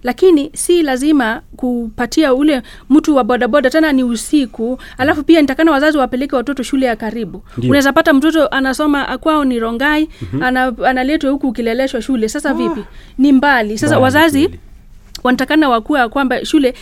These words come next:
Speaker 1: iwe tu hapo karibu, hakuna haja ya kupeleka mtoto pahali mbali,
Speaker 2: Hmm.
Speaker 1: ambapo huwezi kujua alienda vipi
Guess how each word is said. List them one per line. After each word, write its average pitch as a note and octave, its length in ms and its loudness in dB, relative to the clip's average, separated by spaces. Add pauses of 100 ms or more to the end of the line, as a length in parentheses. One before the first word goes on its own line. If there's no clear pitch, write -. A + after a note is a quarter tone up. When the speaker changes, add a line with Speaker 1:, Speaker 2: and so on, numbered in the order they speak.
(140)
Speaker 1:
iwe F#4 220 6
tu E4+ 140 4
hapo C#4 280 0
karibu, A3+ 380 -4
hakuna C4+ 320 0
haja C4+ 200 -2
ya A#3+ 60 0
kupeleka A#3+ 340 -6
mtoto B3+ 280 -4
pahali A3+ 360 -6
mbali, C4 500 -2 (140)
Speaker 2:
Hmm. - 140 -8
Speaker 1:
ambapo C4+ 420 0 (140)
huwezi D#4 400 2
kujua C#4 580 2
alienda B3+ 380 0
vipi D4+ 380 0